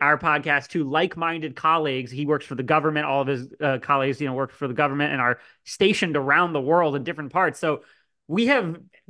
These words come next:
potentially up to a, about a dozen government employees in very exotic, very crazy locations around the world that may be listening to our pod because they're, they're big-time nerds. So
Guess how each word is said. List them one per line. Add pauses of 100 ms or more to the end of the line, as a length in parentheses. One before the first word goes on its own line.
(220)
potentially
up
to
a,
about
a
dozen (240)
government
employees
in
very
exotic,
very
crazy
locations
around
the
world
that
may
be
listening
to
our
pod
because
they're,
they're
big-time
nerds.
So